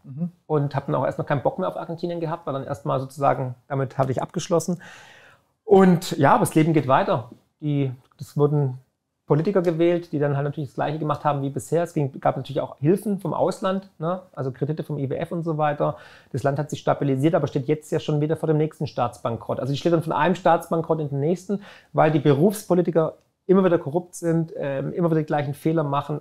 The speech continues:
Speaker 2: und weil das Geldsystem immer noch das gleiche ist wie im Jahr zweitausendeins.
Speaker 1: Die haben ja jetzt aber, äh, der, der, wo liegt denn der argentinische Peso? Eins zu hundert zum Dollar oder so?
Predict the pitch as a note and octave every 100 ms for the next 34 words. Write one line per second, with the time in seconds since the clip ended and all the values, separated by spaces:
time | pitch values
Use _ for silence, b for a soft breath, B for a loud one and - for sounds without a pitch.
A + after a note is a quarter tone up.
0 | - D3 D3 C#3+ - D3 D#3 D3+ D#3+ D#3+
1 | D3+ D3 - C3 B2 - D3+ D3+ C#3 C#3
2 | B2+ B2+ - D3 D3 A#2+ A2+ A#2+ - -
3 | B2 A2+ - _ _ _ _ _ _ _
4 | _ _ _ _ D3 D3+ D3+ C#3 D3+ E3+
5 | C#3 C3+ B2+ C3+ C3+ B2+ B2+ C3 B2+ C3
6 | C#3+ F#3+ C#3+ B2 A#2+ B2 C3+ B2 - B2+
7 | A#2 A2 C#3+ - B2 D#3 G3 G3 G3 F#3+
8 | F#3 G3 G3 G#3